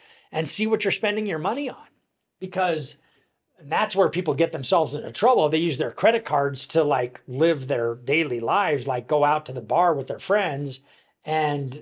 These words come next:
they can, they, if they, and they, and they're not able to pay that off at the end of the month. That's crazy. They're like, "Oh, I'll just,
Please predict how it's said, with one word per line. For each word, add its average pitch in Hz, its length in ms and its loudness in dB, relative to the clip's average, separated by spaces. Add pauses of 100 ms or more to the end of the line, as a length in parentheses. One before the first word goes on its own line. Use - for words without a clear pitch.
(120)
they 170 240 4
can, 156 420 -4
they, 156 220 0
if 151 160 -6
they, 143 320 -2 (420)
and 180 320 -8
they, 151 240 0
and 156 160 -4
they're 151 80 0
not 190 240 2
able 160 220 0
to 139 80 0
pay 185 240 2
that 131 180 0
off 196 340 2
at 135 120 -4
the 147 120 -6
end 165 80 -2
of 131 60 -8
the 117 80 -6
month. 175 240 2
That's 170 220 -2
crazy. 160 460 -2
They're 185 80 2
like, 190 160 -2
"Oh, - 40 -2
I'll 233 320 4
just, 160 240 -4